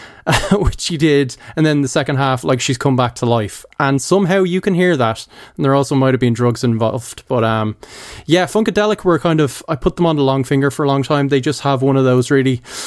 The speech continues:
intimidating back catalogues, I guess, and th-, that confusion of, like, Parliament records and which were the funky ones. And this one is a good entry point, I think, if you're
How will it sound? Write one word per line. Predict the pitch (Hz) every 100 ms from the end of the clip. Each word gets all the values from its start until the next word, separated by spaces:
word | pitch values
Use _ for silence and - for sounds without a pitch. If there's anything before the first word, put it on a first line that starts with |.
| - - - -
intimidating | 202 139 165 156 151 143
back | 139 127
catalogues, | 156 147 156 147
I | 151
guess, | 147 147 127
and | - 139 131 135 - -
th-, | -
that | - 117
confusion | 131 139 135 123 131
of, | 120
like, | 120 117 -
Parliament | - 120 127 127
records | 135 120 135 127 120 123
and | 117
which | 127 -
were | 120
the | 120
funky | - 127 135
ones. | 123 123 123 120
And | 123 117 113 - - 120 -
this | - 156 - -
one | 147 147 143
is | 143 139 123
a |
good | 127 139 127
entry | 143 127 - 127
point, | - 123
I | 117
think, | 123 120 120
if | -
you're | 110 110 107